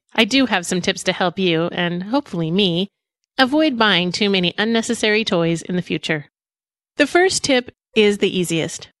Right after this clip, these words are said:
Do not buy on impulse. If you see an item you previously did not know existed and you think you must have it, make a mental note to come back to it later. Give yourself time to think about it while you finish your shopping. If you are not still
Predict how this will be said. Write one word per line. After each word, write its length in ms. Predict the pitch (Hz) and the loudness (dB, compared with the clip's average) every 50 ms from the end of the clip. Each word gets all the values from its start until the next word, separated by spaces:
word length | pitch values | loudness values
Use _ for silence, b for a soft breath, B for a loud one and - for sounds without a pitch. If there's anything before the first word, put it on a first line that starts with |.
| _ _ _ _ _ - 202 175 | _ _ _ _ _ -12 -8 -2
Do 380 | 160 208 220 233 247 262 262 | 0 2 2 4 4 2 2
not 480 | 254 220 190 185 185 180 185 - - 180 | 2 2 2 2 2 2 0 -2 -2 -2
buy 340 | 170 170 170 165 165 165 - - | 0 0 2 2 0 -2 -2 -2
on 320 | - 170 165 160 165 170 - | -2 -2 -2 -2 -4 -6 -6
impulse. 600 | - 175 175 170 - 165 - - - - - - - _ _ _ _ _ _ _ _ _ _ - | -4 -4 -4 -2 -2 -2 -2 -2 -4 -6 -10 -14 -18 _ _ _ _ _ _ _ _ _ _ -4
If 140 | 247 - | 0 2
you 60 | 269 269 | 2 2
see 260 | - - - 311 320 | 2 0 0 2 2
an 100 | 339 320 | 2 2
item 280 | 254 220 190 190 190 | 2 2 2 2 2
you 100 | 185 180 | 0 0
previously 560 | 175 - - 254 262 269 254 269 254 - 247 214 | -2 -2 0 2 2 4 2 2 2 2 0 0
did 180 | 180 175 156 | 0 0 0
not 300 | 175 175 175 165 180 - | 0 0 2 0 0 0
know 140 | - 262 285 | 0 0 0
existed 580 | 302 262 - 240 202 - - - 147 143 - - _ _ _ | 0 0 0 0 -2 -2 -2 -2 -2 -2 -4 -6 _ _ _
and 140 | - 196 208 | -2 0 2
you 80 | 202 196 | 0 0
think 260 | - 214 208 190 - | 0 0 -2 0 0
you 100 | 202 196 | 0 0
must 440 | 196 196 220 240 233 208 - - - | 2 2 2 2 0 0 -4 -6 -6
have 340 | - - 220 214 196 175 | -2 0 2 2 2 0
it, 280 | 151 147 - - - - _ _ _ _ _ _ _ - | -2 -4 -6 -8 -12 -16 _ _ _ _ _ _ _ -4
make 160 | 269 302 - | -2 0 0
a 40 | 427 | 2
mental 300 | 370 311 277 277 - 349 | 2 2 0 0 -2 -2
note 320 | 320 269 190 175 160 - - _ | 0 0 0 0 0 -4 -8 _
to 80 | - 247 | -12 -8
come 220 | 185 247 226 220 | -4 -4 -2 0
back 220 | 214 208 - - | 0 0 0 -4
to 120 | - - 233 | -6 -4 -4
it 140 | 214 - - | -4 -2 -2
later. 400 | 226 233 226 202 165 - - - _ _ _ _ _ _ _ - | -2 -2 0 0 -2 -4 -6 -8 _ _ _ _ _ _ _ -2
Give 160 | 381 370 403 | 0 2 2
yourself 280 | 427 392 - - 285 | 2 4 4 2 0
time 260 | - 294 277 254 247 226 | 0 0 -2 0 0 0
to 60 | 233 | -2
think 240 | - - 370 381 - | -2 -2 -2 -2 0
about 260 | 214 175 165 147 160 | 0 0 0 0 0
it 80 | - | 0
while 120 | - 165 165 | 0 -2 -2
you 140 | 160 160 156 | -2 -2 -4
finish 320 | - 185 170 165 - - | -4 -4 -2 -2 -4 -6
your 80 | 165 160 | -6 -4
shopping. 480 | - 175 151 151 - 156 - - - _ _ _ _ _ _ _ _ _ - | -2 -2 -2 -2 -4 -6 -8 -8 -14 _ _ _ _ _ _ _ _ _ -4
If 160 | 226 - - | -4 -2 0
you 100 | 226 208 | 0 0
are 60 | 196 | 2
not 360 | 190 196 202 208 214 226 - | 2 0 0 0 0 0 -2
still 300 | - - - 202 196 175 | -4 -4 -2 0 0 0